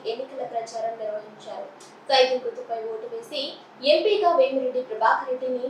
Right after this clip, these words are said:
ఎమ్మెల్యేగా నన్ను గెలిపించాలని ప్రజలను అభ్యర్థించారు. ఈ సందర్భంగా ఆమెకి నాయకులు, కార్యకర్తలు ఘనంగా స్వాగతం పలికారు. ఈ సందర్భంగా ఆమె మాట్లాడుతూ, టీడీపీ అధికారంలోకి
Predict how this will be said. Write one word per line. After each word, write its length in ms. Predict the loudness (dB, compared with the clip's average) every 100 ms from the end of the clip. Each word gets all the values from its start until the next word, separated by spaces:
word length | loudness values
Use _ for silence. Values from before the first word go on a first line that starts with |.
| -8 -8
ఎమ్మెల్యేగా 500 | -4 -2 0 0 0 0 0
నన్ను 260 | -4 -6 -10 -6
గెలిపించాలని 760 | -4 -4 -6 -8 -8 -8 -6 -6 -6
ప్రజలను 380 | -8 -8 -8 -8
అభ్యర్థించారు. 680 | -8 -10 -16 -16 -12 -10 -10 -12 -20 -20 -12
ఈ 40 | 0
సందర్భంగా 480 | 2 2 2 2 2
ఆమెకి 280 | 2 0 0 0
నాయకులు, 420 | 0 0 0 -2 -2 0
కార్యకర్తలు 580 | 2 2 0 -4 -2 0 0
ఘనంగా 360 | 0 -2 -6 -10
స్వాగతం 420 | -6 -4 -6 -12 -16
పలికారు. 400 | -10 -6 -4 -6 -10 -16 -6
ఈ 60 | 0
సందర్భంగా 420 | 2 2 2 4 4
ఆమె 120 | 4 4
మాట్లాడుతూ, 440 | 2 0 -2 0 0 -2 -4
టీడీపీ 360 | 0 2 6 8
అధికారంలోకి 680 | 8 6 0 0 2 0 -2